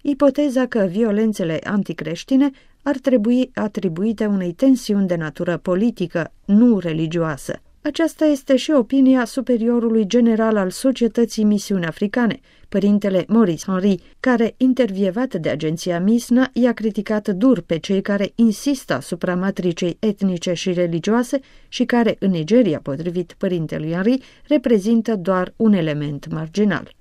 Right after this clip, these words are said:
În susținerea acestei teze și argumentele celor care afirmă că cele șapte bombe care au explodat pe douăzeci și patru decembrie la Jos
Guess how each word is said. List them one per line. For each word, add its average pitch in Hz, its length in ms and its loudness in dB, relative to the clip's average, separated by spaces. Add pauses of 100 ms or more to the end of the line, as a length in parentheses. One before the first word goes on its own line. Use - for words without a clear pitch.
(180)
În 294 200 2
susținerea 254 680 0
acestei 220 440 0
teze 302 380 0
și - 180 -2
argumentele 226 680 0
celor 180 500 -2
care 170 340 -6
afirmă 202 580 0
că 233 120 -2
cele 160 260 -10
șapte 185 400 -4
bombe 185 440 -2
care 160 280 -6
au 160 100 -6
explodat 175 600 -2
pe 185 120 0
douăzeci 180 400 0
și - 120 -6
patru 175 300 -4
decembrie 170 640 -2
la 165 220 -4
Jos 202 320 0